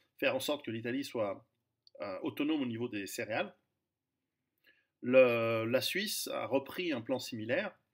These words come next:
euh, euh, pris le, le, donc ce plan, le plan Valène, du nom de, de, du, d'un responsable du, de l'entité économique, euh, euh, je crois, du, du, de l'Office fédéral de, de guerre,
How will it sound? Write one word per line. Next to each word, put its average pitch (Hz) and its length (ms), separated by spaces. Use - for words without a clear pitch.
euh, 104 260
euh, - 200
pris 143 260
le, 123 280
le, 123 80
donc 113 200
ce - 100
plan, 165 240
le 147 100
plan 110 180
Valène, 143 360
du 113 120
nom 123 220
de, 101 340
de, 113 200
du, 117 120
d'un 113 80
responsable 120 680
du, 98 240
de 64 80
l'entité - 420
économique, 123 560
euh, 107 140
euh, 101 640
je 107 100
crois, 110 200
du, 104 180
du, 98 160
de 117 100
l'Office 117 280
fédéral 117 400
de, 104 200
de 107 140
guerre, 135 420